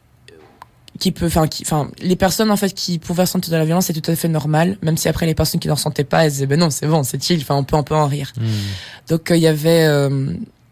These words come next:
Speaker 1: ça, enfin, ça dépend vraiment de comment est-ce qu'on voit et comment est-ce qu'on vit les choses et de son, de son rapport en fait aussi, aussi à ça.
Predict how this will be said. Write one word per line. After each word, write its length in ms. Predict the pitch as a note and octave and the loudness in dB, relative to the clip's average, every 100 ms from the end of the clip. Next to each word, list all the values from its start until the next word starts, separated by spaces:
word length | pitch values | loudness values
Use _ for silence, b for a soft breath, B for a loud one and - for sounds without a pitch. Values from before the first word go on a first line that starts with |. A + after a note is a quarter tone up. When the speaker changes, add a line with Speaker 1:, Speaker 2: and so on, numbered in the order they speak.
| _ _ _ _ _ _ _ _ _ _ _ - | _ _ _ _ _ _ _ _ _ _ _ -12
Speaker 1:
ça, 160 | - - | -8 -6
enfin, 180 | - C#3+ | -4 -4
ça 120 | - | -2
dépend 200 | D#3+ D#3 | -2 0
vraiment 260 | D#3 D#3+ E3 | 0 2 2
de 80 | D#3+ | 2
comment 220 | D#3 D#3+ | 0 0
est-ce 80 | - | 0
qu'on 140 | D3+ | -2
voit 380 | C#3 C#3 D3+ D#3 | -2 2 4 4
et 40 | |
comment 180 | D#3 C#3+ | 0 -4
est-ce 80 | C#3 | -2
qu'on 100 | C#3+ | -2
vit 180 | C3+ D#3 | -2 -2
les 80 | |
choses 300 | C#3+ D3+ D3+ | -2 0 -2
et 40 | C#3 | -2
de 60 | |
son, 260 | - C#3+ C#3 - _ _ | -4 -4 -4 -8 _ _
de 80 | C#3+ | -4
son 140 | - | -4
rapport 420 | D3 D3 C#3 D#3+ D#3 | -2 -2 2 0 0
en 40 | |
fait 220 | D3 C#3+ | -8 -8
aussi, 200 | C#3 - - - | -8 -6 -10 -4
aussi 260 | D3+ - | -4 -2
à 60 | C#3 | -2
ça. 220 | - D3 | -2 -6